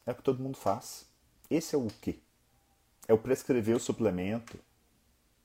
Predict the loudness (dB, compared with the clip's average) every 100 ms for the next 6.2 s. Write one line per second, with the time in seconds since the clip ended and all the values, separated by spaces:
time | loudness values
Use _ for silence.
0 | _ _ _ _ _ _ -16 -6 -4 -2
1 | 0 2 0 0 0 2 -2 0 0 0
2 | 0 0 0 0 -2 -2 -2 -10 -10 -2
3 | -2 -4 _ _ _ _ _ _ _ _
4 | _ _ _ _ _ _ _ _ _ _
5 | _ _ _ _ _ _ _ -6 0 4
6 | 4 2